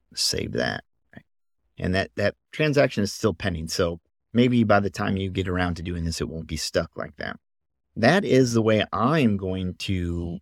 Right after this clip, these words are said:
look at the Tyco testnet. I don't know if it matters if you participated in the first one or not, but the opportunity is for there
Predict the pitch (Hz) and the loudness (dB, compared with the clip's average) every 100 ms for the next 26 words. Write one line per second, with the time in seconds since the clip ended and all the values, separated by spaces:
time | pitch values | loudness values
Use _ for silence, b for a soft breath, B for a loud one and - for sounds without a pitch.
0 | _ - 101 95 - 87 82 - 90 87 | _ -4 -2 -2 -4 -6 -6 -4 -4 -4
1 | 82 101 98 104 95 - _ _ _ _ | -2 -2 -2 -2 -2 -4 _ _ _ _
2 | _ - 110 120 110 117 104 - 92 98 | _ -2 2 2 4 2 2 -2 2 2
3 | 101 95 90 90 - 92 101 98 - 92 | 2 0 -4 -6 -6 -10 -8 -4 -2 0
4 | 87 80 - 110 - 98 90 82 78 78 | 0 -2 -2 -2 -2 -2 -2 -4 -6 -4
5 | 90 123 139 _ _ _ _ _ - 87 | -2 -4 -6 _ _ _ _ _ -4 -4
6 | 82 _ _ _ _ - 87 - 92 90 | -4 _ _ _ _ -18 -18 -4 2 2
7 | - - 107 98 92 - 87 90 92 | 2 -4 -2 0 -2 -4 0 2 0